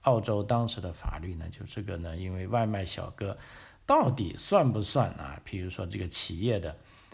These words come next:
员工啊，这个没有办法界定啊，所以到底是赔多少啊，就，就要进入这个法律诉讼的这个，呃，程序了。因为按照澳洲的这个法律，如果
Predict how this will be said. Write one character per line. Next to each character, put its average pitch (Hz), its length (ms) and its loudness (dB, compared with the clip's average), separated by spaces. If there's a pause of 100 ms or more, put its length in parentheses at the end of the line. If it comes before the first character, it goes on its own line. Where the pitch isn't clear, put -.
(100)
员 110 200 4
工 147 280 4
啊， 82 180 -10
这 147 100 -2
个 120 220 2
没 107 300 2
有 151 120 6
办 139 240 6
法 95 180 0
界 147 220 2
定 139 220 2
啊， - 140 -8
所 123 180 2
以 131 160 6
到 151 180 8
底 110 160 2
是 117 160 0
赔 110 220 2
多 160 160 6
少 - 180 0 (600)
啊， 82 320 -6
就， 98 640 -4 (880)
就 120 100 -4
要 107 120 2
进 113 240 4
入 101 100 0
这 98 140 0
个 92 100 -2
法 85 220 -2
律 101 180 0
诉 120 240 0
讼 123 220 2
的 80 180 -2
这 95 140 -4
个， 80 260 -4 (920)
呃， 80 240 -4
程 92 240 -4
序 110 180 0
了。 87 160 -4
因 143 140 0
为 165 400 4
按 151 160 4
照 147 140 8
澳 147 280 6
洲 127 220 6
的 110 120 2
这 104 140 2
个 92 220 0
法 85 240 -6
律， 95 160 -2
如 110 240 2
果 104 260 2